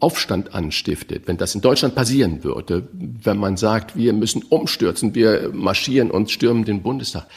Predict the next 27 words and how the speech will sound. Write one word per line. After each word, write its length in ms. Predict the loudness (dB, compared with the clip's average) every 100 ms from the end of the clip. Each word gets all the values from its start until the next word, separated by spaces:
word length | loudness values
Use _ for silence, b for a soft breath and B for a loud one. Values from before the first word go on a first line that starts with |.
| B B -4
Ich 200 | -2 2
weiß 260 | 2 2
nicht, 320 | 2 2 0 -2
ob 140 | 0
das 260 | -2 -2 -4
freie 380 | -2 0 2
Meinungsäußerung 1080 | 2 2 2 -2 0 0 0 0 -2 -4 -4
ist. 380 | -2 -2 -2 0
Wenn 240 | 0 0
wir 320 | 0 2 2
was 200 | 2 0
über 520 | -2 0 0 2 0 0
die 280 | -2 -2
Nazizeit 680 | 0 0 0 -2 -4 -2 -2
sagen, 300 | -2 -2 -2 -4
das 240 | -4 -2
nicht 340 | -2 -4 -4 -4
mit 200 | -4 -4
dem 140 | -8
Grundgesetz 600 | -4 -6 -4 -6 -6 -6
gedeckt 460 | -8 -6 -6 -8 -8
ist, 340 | -4 -4 -2
ist 200 | -4 0
das 140 | -2
keine 460 | 0 2 4 4 2
freie 380 | -4 0 2 4
Meinungsäußerung 1400 | 4 4 4 2 0 0 0 2 0 -4 -4 -4 -8